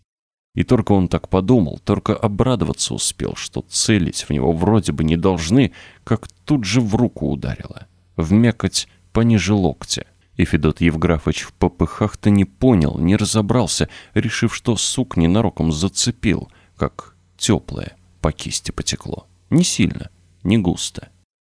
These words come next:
Пуля вену тронула. Похолодел Восков. С дыркой много не навоюешь. Тут осмотреться необходимо, рану перевязать, передохнуть. Тут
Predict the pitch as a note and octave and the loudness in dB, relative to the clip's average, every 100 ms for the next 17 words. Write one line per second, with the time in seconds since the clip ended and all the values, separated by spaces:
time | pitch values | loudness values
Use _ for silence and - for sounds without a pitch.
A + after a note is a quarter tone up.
0 | _ - C#3 A#2+ G#2+ _ _ - E2+ F2 | _ 0 4 4 2 _ _ 0 2 2
1 | - - - - - - - _ _ _ | 0 -8 -8 -8 -10 -18 -20 _ _ _
2 | _ F2+ - D#2 D2 C#2+ C#2 - - - | _ -2 0 0 0 -2 -6 -8 -10 -12
3 | - _ _ - - D#2 C#2+ D#2+ F#2+ - | -20 _ _ -20 -8 -6 0 2 2 4
4 | G#2+ F#2+ _ _ - G#2 A#2 A2 A2 G#2+ | 2 2 _ _ 0 2 4 4 4 4
5 | G#2+ G#2+ D2+ G#1+ - - _ _ - - | 2 0 -2 -6 -8 -14 _ _ -20 -20
6 | - - D2 D2 - D#2 E2+ E2+ - - | -16 -10 -6 -4 0 0 2 -2 -2 -4
7 | G1+ - - C#2+ - - - F#2 D2 B1 | -6 -8 -4 -4 -6 -8 0 0 0 0
8 | E2 F2 F2 D#2+ - - F#2+ G2+ G#2 - | 2 2 2 0 -4 -2 0 0 0 2
9 | A#2+ G#2 - - _ _ _ - B2+ - | 2 0 -2 -12 _ _ _ -6 -6 -8